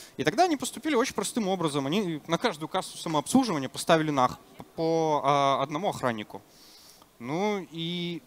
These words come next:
в итоге-то что получилось? А, товарооборот, не сказать, что из-за этого вырос. А, очереди, ну, это все, опять же, по словам директора, очереди меньше не стали,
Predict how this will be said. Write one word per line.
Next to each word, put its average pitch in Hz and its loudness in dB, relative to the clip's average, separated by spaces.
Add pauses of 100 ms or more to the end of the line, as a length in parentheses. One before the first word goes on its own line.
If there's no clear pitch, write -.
в 151 -6
итоге-то 208 0
что - 2
получилось? 131 4 (340)
А, 120 4 (260)
товарооборот, 190 4 (300)
не 151 -2
сказать, 160 2
что 135 -2 (320)
из-за 135 -2
этого 123 0
вырос. 226 0 (480)
А, 123 4 (560)
очереди, 151 2 (100)
ну, 196 -4
это 156 0
все, 190 2
опять 180 2
же, 156 -2
по - -4
словам 156 4
директора, 139 2
очереди 170 -4
меньше 180 0
не 147 -2
стали, 226 4